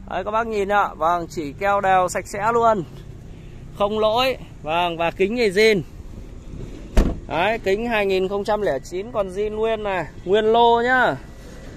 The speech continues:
Con này thì bốn quả lốp của nó là, à, từ bên này đã. Sườn đây, các bác nhìn đây. Đấy, các bác nhìn sườn ạ.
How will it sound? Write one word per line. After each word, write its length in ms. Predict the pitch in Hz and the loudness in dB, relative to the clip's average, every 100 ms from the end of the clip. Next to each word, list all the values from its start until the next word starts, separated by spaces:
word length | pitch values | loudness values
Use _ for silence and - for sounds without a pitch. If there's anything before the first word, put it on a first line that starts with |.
| - - | -6 0
Con 100 | 214 | 6
này 180 | 220 | 6
thì 120 | 214 214 | 8 8
bốn 240 | 220 277 | 8 8
quả 180 | 254 180 | 6 6
lốp 220 | 233 269 | 6 4
của 100 | 226 | 2
nó 240 | 185 202 240 | 2 4 4
là, 100 | 233 214 202 202 202 196 196 196 196 175 | 6 6 4 4 2 2 0 -2 -4 -4
à, 120 | 185 | -4
từ 280 | 185 196 196 | -2 0 0
bên 120 | 202 | 0
này 200 | 202 185 | 0 0
đã. 260 | 196 233 233 - - | 0 0 -2 -10 -16
Sườn 340 | - 190 190 | -2 2 2
đây, 280 | 202 220 208 | 4 6 4
các 80 | 202 | 2
bác 100 | 240 | -4
nhìn 180 | 226 202 | -2 0
đây. 160 | 208 180 - | 0 0 -6
Đấy, 340 | 147 160 202 214 | -4 -2 -2 -2
các 60 | |
bác 140 | 226 226 | -6 -6
nhìn 160 | 190 | -8
sườn 300 | 165 190 175 | -4 0 2
ạ. 180 | 190 190 | 0 -2